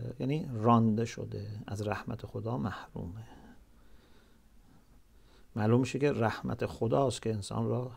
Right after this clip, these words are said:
حفظ می‌کنه و اهل نجات می‌کنه. و من اراد الاخرة و سعی لها سعیها و هو مؤمن فاولئک کان سعیهم مشکورا. و اما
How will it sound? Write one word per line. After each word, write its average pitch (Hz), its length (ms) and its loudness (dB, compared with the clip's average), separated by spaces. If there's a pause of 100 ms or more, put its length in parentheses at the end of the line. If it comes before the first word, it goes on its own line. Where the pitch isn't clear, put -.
(280)
حفظ - 300 -4
می‌کنه 101 460 -8 (680)
و 101 40 -8
اهل 98 380 -6
نجات 98 400 -10
می‌کنه. - 200 -14 (2250)
و 151 200 12
من 254 240 12
اراد 196 520 12
الاخرة 147 1040 12
و 123 200 10
سعی 120 540 8
لها 113 380 0
سعیها 107 720 0
و 104 80 2
هو 110 360 2
مؤمن 151 760 8 (760)
فاولئک - 840 -2 (100)
کان 95 380 -4
سعیهم 127 760 -2 (260)
مشکورا. - 680 -10 (1300)
و 131 140 2
اما 277 460 6